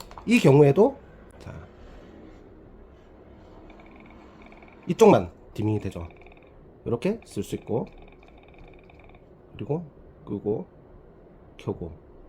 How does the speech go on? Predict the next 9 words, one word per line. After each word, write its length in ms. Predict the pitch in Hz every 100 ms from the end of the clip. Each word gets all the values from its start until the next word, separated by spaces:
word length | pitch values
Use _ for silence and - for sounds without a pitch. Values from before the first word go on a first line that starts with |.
| - - - - - -
그리고 300 | - 113 180 - - - - -
색온도 400 | - 151 147 113
조절 300 | 90 - 82 - - - - - - - - - - - - - - -
요것도 240 | - -
가능하고, 440 | - 78 92 87 80 - - - - - - - - -
자, 140 | - -
색온도 340 | - 117 110
조절 260 | 101 123 202 - - - - - - - - - - - -
가능하고 520 | 87 92 90 - 165